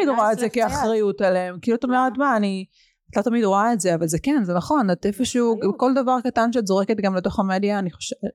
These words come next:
Speaker 2: את חושבת מיליון פעם, איך אני, איך זה משפיע, על מי,
Speaker 1: כן.
Speaker 2: מי זה ייגע.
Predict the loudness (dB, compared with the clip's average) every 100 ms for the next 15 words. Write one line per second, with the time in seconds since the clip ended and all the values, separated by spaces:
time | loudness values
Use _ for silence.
0 | -8 -10 -6 -2 -2 -2 -2 -2 -4 -2
1 | -2 -2 -6 -14 _ -4 -2 0 -2 -2
2 | -2 -2 -2 -2 -2 -2 -2 -4 -2 0
3 | 0 0 0 0 0